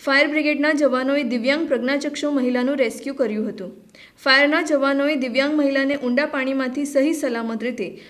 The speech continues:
બહાર લાવી સુરક્ષિત રીતે આશ્રય સ્થાનમાં પહોંચાડી હતી.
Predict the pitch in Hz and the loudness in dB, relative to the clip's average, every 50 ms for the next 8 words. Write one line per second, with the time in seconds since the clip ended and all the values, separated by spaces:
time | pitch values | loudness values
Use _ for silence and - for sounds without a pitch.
0 | - - 208 226 254 247 247 269 311 302 277 240 220 208 202 175 - - - - | -16 -4 -2 0 0 0 0 0 -2 0 0 -2 -2 -2 -4 -6 -8 -12 -18 -20
1 | - - - 294 277 285 294 294 294 339 285 320 302 285 294 302 - 262 247 240 | -18 -8 -2 2 4 4 4 4 0 -2 -2 -2 -4 -2 0 0 0 0 -2 -4
2 | 240 262 277 302 302 302 311 269 254 254 269 294 277 302 262 233 226 226 214 214 | -4 -4 -4 -4 -4 -4 -4 -4 -2 -2 -2 -2 -2 -2 -2 -2 -2 -4 -4 -2
3 | 208 214 - - - 165 - | -4 -4 -6 -8 -10 -12 -14